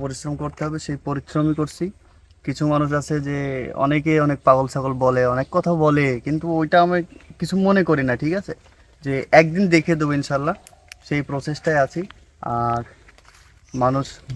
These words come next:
ভালো কিছু পাওয়ার আগে অনেক পরিশ্রম করতে হয়, সেই পরিশ্রমে আমি আছি বিনা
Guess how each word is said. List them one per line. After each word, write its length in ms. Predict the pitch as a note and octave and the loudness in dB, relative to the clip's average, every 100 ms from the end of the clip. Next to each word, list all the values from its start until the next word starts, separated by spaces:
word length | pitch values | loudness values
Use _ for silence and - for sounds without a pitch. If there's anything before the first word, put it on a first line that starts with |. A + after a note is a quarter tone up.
| B2 | -2
ভালো 180 | B2 C#3 C#3+ | 0 2 0
কিছু 160 | C#3+ D#3 - | -4 -4 4
পাওয়ার 240 | C3+ C3+ C#3 | 6 8 6
আগে 120 | C#3 C#3 | 2 0
অনেক 160 | C3+ C#3 - | 0 -2 -4
পরিশ্রম 320 | C#3+ C3+ D3+ D3 | -4 -2 -2 -2
করতে 160 | D3 - | -4 -2
হয়, 120 | E3 - | -4 -2
সেই 120 | C#3+ - | -6 -6
পরিশ্রমে 500 | C3 - C#3+ C3+ C3+ | -6 -6 -6 -4 -2
আমি 120 | C3+ C3 A#2+ | -2 0 -2
আছি 180 | - E3 - _ _ _ - | -4 -10 -10 _ _ _ -4
বিনা 200 | B2+ C3 | 0 0